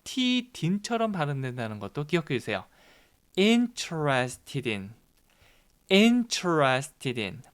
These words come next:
네, 이거 여러 번 반복하면 입에 익을 수 있거든요. 혹시 이거,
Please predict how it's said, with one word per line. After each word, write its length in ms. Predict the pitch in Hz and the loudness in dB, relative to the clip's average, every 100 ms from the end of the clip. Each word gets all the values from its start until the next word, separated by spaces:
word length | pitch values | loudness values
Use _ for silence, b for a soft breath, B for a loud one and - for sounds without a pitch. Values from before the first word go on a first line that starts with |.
| _ _ | _ _
네, 180 | 123 110 | -16 -12
이거 220 | 113 135 | -6 -4
여러 180 | 131 180 | 0 0
번 180 | 202 185 | 2 0
반복하면 560 | 170 160 156 175 233 - | 0 -2 -4 -2 -2 -2
입에 200 | 151 151 | -2 0
익을 200 | 135 175 | 0 -2
수 140 | 185 151 | -4 -6
있거든요. 480 | 147 131 165 190 - B B | -4 -2 0 -2 -4 B B
혹시 280 | 220 - 208 | -12 -6 -4
이거, 260 | 190 202 | 2 2